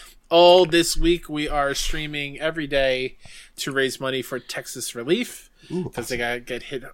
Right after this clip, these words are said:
Speaker 1: they got hit hard by winter storms, and, uh,
Speaker 2: A lot of
Speaker 1: they're,
Speaker 2: people need our help.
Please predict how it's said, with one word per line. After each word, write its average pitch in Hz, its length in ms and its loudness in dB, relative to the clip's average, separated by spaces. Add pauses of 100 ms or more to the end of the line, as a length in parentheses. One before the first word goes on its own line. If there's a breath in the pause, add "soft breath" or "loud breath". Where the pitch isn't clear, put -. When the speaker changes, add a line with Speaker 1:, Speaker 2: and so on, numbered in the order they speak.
(100)
Speaker 1:
they 127 120 -8
got 123 180 -10
hit - 180 -14
hard 147 600 4
by 117 320 -4
winter 127 320 -8
storms, 113 720 -10
and, 117 600 -12 (540 soft breath)
uh, 104 40 -14 (480)
Speaker 2:
A 104 100 -12
lot 117 180 2
of - 60 -4
Speaker 1:
they're, - 0 -
Speaker 2:
people 151 200 2
need 151 140 2
our 147 80 2
help. 151 240 -4